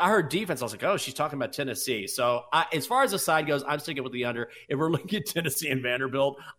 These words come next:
I'm on Vandy. So, that's the next game on my list, and I heard defense and immediately switched gears to that game. But under and Vandy are my two plays for those two games.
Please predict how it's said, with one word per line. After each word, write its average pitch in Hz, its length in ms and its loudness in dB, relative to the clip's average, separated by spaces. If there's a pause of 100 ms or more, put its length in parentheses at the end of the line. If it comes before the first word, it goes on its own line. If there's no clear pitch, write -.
(120)
I'm 143 340 2
on 127 220 0
Vandy. 120 360 -2
So, 127 120 -2
that's 127 160 0
the 139 60 -4
next 147 200 -4
game 131 160 -2
on 120 100 0
my 120 120 0
list, 117 400 -4
and 110 100 -2
I 117 100 0
heard 113 200 -4
defense 113 320 -8
and 104 100 -10
immediately 104 400 -10
switched - 300 -18
gears 95 180 -12
to - 80 -20
that 92 240 -10
game. 90 220 -10 (240)
But 247 260 2 (220)
under 208 380 6
and 156 220 -2
Vandy 135 400 0 (200)
are 131 100 4
my 135 160 2
two 131 220 -2
plays 110 260 0
for - 80 -14
those 101 160 -4
two 90 80 -14
games. - 300 -14